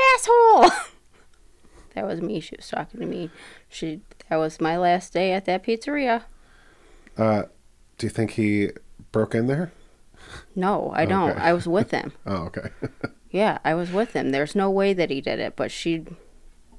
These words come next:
Speaker 1: for whatever reason, thinks he did it.
Speaker 2: That's nuts. So
Speaker 1: I had to go down to the police department for questioning.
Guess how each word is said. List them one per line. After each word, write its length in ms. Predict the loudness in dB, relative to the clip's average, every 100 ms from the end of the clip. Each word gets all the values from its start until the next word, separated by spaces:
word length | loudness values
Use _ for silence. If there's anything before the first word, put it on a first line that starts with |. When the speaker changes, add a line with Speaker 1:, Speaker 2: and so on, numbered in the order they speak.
| -20 -20 -20 -20 -20 -20
Speaker 1:
for 160 | -10 -6
whatever 340 | -4 -4 -2
reason, 280 | -4 -4 -10
thinks 280 | -8 -10 -8
he 100 | -6
did 180 | -4 -4
it. 200 | -6 -8 -20 -20 -20 -20 -20 -20
Speaker 2:
That's 260 | -20 -20 -20
nuts. 540 | -20 -20 -20 -20 -20 -20 -20 -20 -10
So 360 | 0 2 4
Speaker 1:
I 180 | 2 2
had 200 | 4 4
to 100 | 4
go 180 | 4 4
down 260 | 4 2 2
to 80 | 0
the 80 |
police 340 | -4 -4 -4 -4
department 500 | -4 -2 0 0 -2
for 140 | -6
questioning. 840 | -8 -4 -2 -2 -2 -2 -2 -4